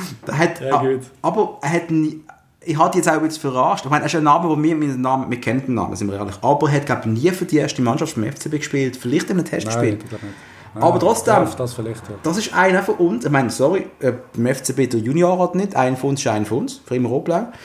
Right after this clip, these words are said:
Speaker 1: Und ich finde es irgendwie geil, dass der vorher Weg gemacht hat, oder? Er spielt jetzt
Speaker 2: Also er
Speaker 1: Championship.
Speaker 2: spielt bei Blackburn, also der ist im Kader.
Speaker 1: Er hat jetzt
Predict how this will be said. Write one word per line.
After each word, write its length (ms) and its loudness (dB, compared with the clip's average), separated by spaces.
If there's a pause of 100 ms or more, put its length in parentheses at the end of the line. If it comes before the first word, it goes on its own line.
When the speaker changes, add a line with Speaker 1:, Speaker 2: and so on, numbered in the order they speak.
(500)
Speaker 1:
Und 640 4
ich 80 -12
finde 120 4
es 120 2
irgendwie 200 2
geil, 240 4
dass 120 -2
der 80 0
vorher 240 -2
Weg 300 -4
gemacht 320 -6
hat, 240 -2
oder? 300 -4
Er 80 -6
spielt 420 -4
jetzt 140 -2
Speaker 2:
Also 120 2
er 60 4
Speaker 1:
Championship. 440 2
Speaker 2:
spielt 200 0
bei 20 -14 (520)
Blackburn, 800 -2
also 160 -2
der 100 0
ist 120 -6
im 80 -10
Kader. 440 -2 (480)
Speaker 1:
Er 140 -4
hat 80 0
jetzt 260 0